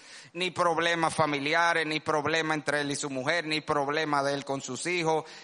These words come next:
ni problema económico, ni problema de nada. Si ha tenido cualquier tipo de problema en su casa, serio, todo el mundo tiene situaciones, pero problemas serios que han salido, que,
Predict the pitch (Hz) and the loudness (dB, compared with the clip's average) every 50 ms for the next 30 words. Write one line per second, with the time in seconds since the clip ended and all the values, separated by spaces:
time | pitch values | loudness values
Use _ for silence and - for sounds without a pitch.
0 | - - 147 143 156 165 156 - - 160 160 156 151 147 151 156 165 175 180 175 | -16 -10 -6 -2 -2 -2 -2 -2 0 2 2 2 2 2 2 2 2 0 2 2
1 | 175 165 160 156 - 151 147 139 143 165 185 190 185 180 165 160 151 - - 165 | 2 2 2 2 0 0 -2 2 2 2 2 2 2 2 0 -2 -2 0 -2 -2
2 | 160 156 151 151 143 - 151 156 151 147 160 175 185 196 202 196 196 190 180 180 | 0 0 -2 -6 -4 -4 -2 -2 0 0 0 -2 0 0 0 0 0 2 2 4
3 | 180 180 175 147 127 104 - - - - _ _ _ _ _ _ _ _ _ _ | 4 4 4 2 0 0 -2 -6 -14 -20 _ _ _ _ _ _ _ _ _ _
4 | - - - 165 175 190 220 208 214 226 226 226 214 190 170 - 180 185 180 165 | -8 -4 -2 0 2 2 2 2 0 0 0 2 2 0 0 2 2 2 2 0
5 | - - 208 214 214 - - 220 196 - 202 196 185 180 170 - 170 170 165 156 | -2 -2 -2 -2 -2 -2 -4 -4 -2 0 0 2 2 0 0 2 2 2 2 2
6 | 165 175 190 208 196 190 185 180 165 - 170 151 - - 175 170 165 151 - - | 2 2 0 0 2 2 0 0 0 -4 -4 -4 0 2 4 4 4 4 4 2
7 | 143 135 - - - 190 202 202 190 160 151 147 151 165 180 - - - _ _ | 0 -2 -2 -2 -2 0 2 2 2 2 2 0 0 0 -2 -4 -12 -20 _ _
8 | _ _ _ _ _ _ - 139 151 170 175 185 196 185 185 170 143 147 151 156 | _ _ _ _ _ _ -4 -4 -2 -2 -2 -6 -4 -4 -4 -4 -4 -4 -4 -4
9 | 151 - 147 139 - 113 107 - 117 110 104 101 - 123 127 131 - - 127 120 | -4 -6 -8 -8 -8 -8 -6 -4 -6 -6 -6 -6 -8 -6 -6 -4 -4 -2 -2 -2
10 | 135 151 165 165 156 - - - 139 139 147 160 165 175 185 190 - - - - | -2 -2 0 0 -2 -2 -2 -4 -4 -2 -2 0 0 0 0 -2 -4 -6 -14 -16
11 | - - - - - - - _ - - 131 139 151 156 - 170 156 143 139 143 | -20 -20 -20 -20 -20 -20 -20 _ -4 0 2 2 2 2 2 2 2 4 4 4
12 | 156 165 170 170 175 175 165 - 131 131 127 113 | 4 4 4 2 2 0 0 0 -2 -2 -2 -2